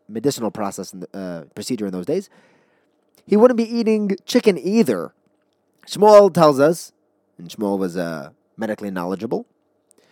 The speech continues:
that if s-, he, he says that if someone let blood from his shoulder, if he eats meat of a bird, he eats ch-,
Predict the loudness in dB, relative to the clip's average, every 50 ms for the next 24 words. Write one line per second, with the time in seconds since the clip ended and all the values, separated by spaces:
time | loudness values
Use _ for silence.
0 | _ _ _ _ -16 -14 -12 -12 -12 -12 -14 -14 _ _ -14 -12 -12 -10 -8 -6
1 | -6 -2 2 2 2 2 2 0 0 0 -2 0 0 0 0 2 4 4 4 2
2 | 0 -6 _ _ -20 -12 -2 2 4 4 4 2 0 -4 -4 -2 -4 -4 -2 2
3 | 4 4 4 4 2 -2 -6 -8 _ _ _ _ _ _ _ _ _ _ _ _
4 | _ _ _ _ -12 -8 -6 -6 -4 -4 -4 -4 -4 -8 -8 -4 -2 0 2 2
5 | 0 0 -2 -8 -14 -16 _ _ _ _ _ _ _ _ _ _ -4 -2 -2 -2
6 | -4 -6 -6 -2 0 2 4 4 4 2 0 -4 -10 _ _ _ _ _ _ _
7 | _ _ _ _ _ _ _ _ -16 -16 -14 -14 -14 -18 -20 -20